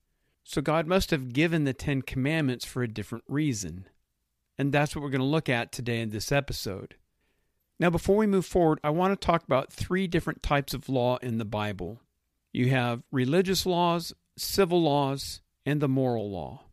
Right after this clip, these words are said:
You find the religious laws in books like Leviticus, which outlines how to perform different religious offerings. The religious laws no longer apply because Jesus fulfilled those laws.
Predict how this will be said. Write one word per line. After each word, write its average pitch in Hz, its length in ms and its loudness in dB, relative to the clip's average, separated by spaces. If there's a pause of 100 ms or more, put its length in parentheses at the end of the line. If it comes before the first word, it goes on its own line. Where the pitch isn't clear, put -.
(460)
You 147 80 -2
find 196 240 2
the 185 80 4
religious 165 500 2
laws 143 380 0
in 143 160 -6
books 151 260 0
like 127 220 -2
Leviticus, 135 800 -2
which 131 280 -4
outlines 131 760 0 (180)
how 160 280 4
to 151 200 0
perform 113 720 -2 (280)
different 139 280 -2
religious 110 480 -4 (120)
offerings. 131 800 -4 (340)
The 151 80 0
religious 170 720 4
laws 131 580 -2
no 156 160 0
longer 139 300 0
apply 160 480 4
because 127 340 -2
Jesus 127 540 -2
fulfilled 165 880 2
those 143 340 2
laws. 151 640 0